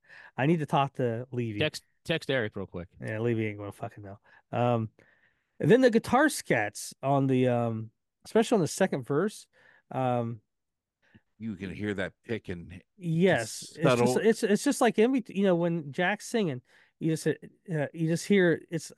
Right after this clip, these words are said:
Speaker 1: it's, it's like a little
Speaker 3: Just a
Speaker 1: scat.
Speaker 3: little groove.
Speaker 1: Yeah, it's just, you know, I call it, like, vocal scats, but it's with a guitar.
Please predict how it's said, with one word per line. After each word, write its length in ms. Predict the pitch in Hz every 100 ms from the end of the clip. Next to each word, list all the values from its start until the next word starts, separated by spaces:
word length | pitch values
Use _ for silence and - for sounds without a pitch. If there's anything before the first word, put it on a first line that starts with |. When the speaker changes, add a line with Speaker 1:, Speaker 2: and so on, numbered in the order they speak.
| -
Speaker 1:
it's, 120 | -
it's 200 | 160 175
like 120 | 214 208
a 40 |
little 140 | 233
Speaker 3:
Just 140 | 240 -
a 60 | 117
Speaker 1:
scat. 100 | 120
Speaker 3:
little 180 | 127
groove. 560 | 131 165 175 117 98 - 82 -
Speaker 1:
Yeah, 240 | 143 151
it's 100 | 131
just, 180 | 156 - - -
you 160 | 156
know, 100 | 143
I 60 | 131
call 300 | - 165 156
it, 80 | -
like, 200 | 131 120
vocal 340 | 135 208 180
scats, 400 | 135 - 110 117 -
but 80 |
it's 140 | 123 -
with 100 | 139
a 40 |
guitar. 480 | 123 113 180 123